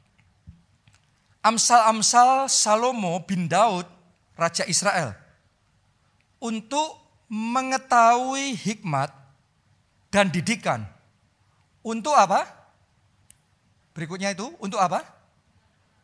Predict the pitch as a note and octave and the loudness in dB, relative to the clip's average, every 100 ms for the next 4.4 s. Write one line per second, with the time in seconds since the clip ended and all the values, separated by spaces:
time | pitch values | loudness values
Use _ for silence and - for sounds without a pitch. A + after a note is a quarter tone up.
0 | _ - D#4 D4+ D#4 D4+ C#4 - - A#3+ | _ -14 -4 -2 0 0 0 -6 -12 -12
1 | A#2+ G2 _ _ _ _ _ - C#3+ - | -12 -18 _ _ _ _ _ -12 -8 -6
2 | - G3+ A3+ A#3 G3+ G3 F3+ G3 G3+ - | -6 -4 -6 -4 -2 0 2 2 0 -16
3 | _ _ _ _ G#3+ G#3 A#3 G3+ F3+ F3+ | _ _ _ _ -2 -2 0 0 4 4
4 | E3+ - A2 C#2 | 2 -2 -6 -8